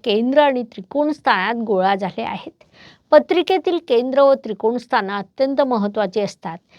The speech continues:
या दोन स्थानांमध्ये ग्रह आले असता त्याचा लक्ष्मीनारायण योग म्हटलं जातं.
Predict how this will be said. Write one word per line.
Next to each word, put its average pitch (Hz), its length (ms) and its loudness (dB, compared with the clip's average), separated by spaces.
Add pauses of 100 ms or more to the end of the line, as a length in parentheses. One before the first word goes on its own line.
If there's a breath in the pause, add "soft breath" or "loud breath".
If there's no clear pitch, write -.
(240 soft breath)
या 285 100 8
दोन 262 400 4
स्थानांमध्ये 226 840 0
ग्रह 202 340 0
आले 208 300 4
असता 214 340 -6
त्याचा 226 360 -6
लक्ष्मीनारायण 226 840 0
योग 202 280 -2
म्हटलं 202 360 -2
जातं. 170 300 -6